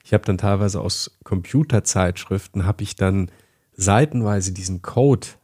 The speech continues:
abgetippt, weil ich das Programm, was es da gab, äh, haben wollte. Also das konntest du nicht runterladen oder irgendwie kopieren oder das war, lag auch nicht dabei,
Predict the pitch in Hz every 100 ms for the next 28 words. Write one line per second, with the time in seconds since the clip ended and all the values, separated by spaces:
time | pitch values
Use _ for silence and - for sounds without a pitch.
0 | - 123 - - - - 107 - - 98
1 | 95 - 90 - 92 - 98 147 131 92
2 | 92 95 - 87 87 87 107 113 - -
3 | 101 98 95 127 104 85 87 - 87 90
4 | 90 - 113 98 90 95 165 156 90 85
5 | 85 95 104 92 95 90 - - - 98
6 | 101 95 - - - 147 160 113 98 82
7 | 95 92 90 - 92 92 113 90 98 -
8 | 87 87 107 113 123